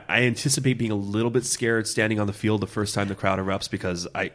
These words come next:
I just don't know how loud it's gonna be. It was already a little bit shocking, uh, when the crowd would fully erupt. And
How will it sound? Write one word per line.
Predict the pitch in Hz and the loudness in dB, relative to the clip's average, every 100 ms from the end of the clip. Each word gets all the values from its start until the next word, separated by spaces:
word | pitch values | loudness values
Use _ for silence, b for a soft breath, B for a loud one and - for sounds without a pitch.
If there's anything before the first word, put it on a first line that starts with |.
| - | -10
I | |
just | 90 104 - | -6 -6 0
don't | 101 90 | 0 0
know | 87 | -2
how | 95 90 | -2 0
loud | 92 95 | 0 0
it's | 95 | -2
gonna | - 95 | -2 -2
be. | 98 98 | -2 -2
It | - | -2
was | 98 | 2
already | 107 104 | 2 2
a | 98 | 0
little | 101 98 | -2 -2
bit | - | -2
shocking, | - 95 98 98 92 95 95 - | 0 0 -2 -4 -6 -6 -10 -12
uh, | 90 90 90 - | -10 -8 -8 -4
when | 101 113 98 92 - B B B B | 0 2 0 -2 -12 B B B B
the | 107 | -4
crowd | 101 98 95 | 0 2 2
would | 92 | 0
fully | - 101 92 | -6 -6 -4
erupt. | 92 92 90 - b b - | -4 -6 -8 -12 b b -6
And | 92 92 95 | -4 -4 -8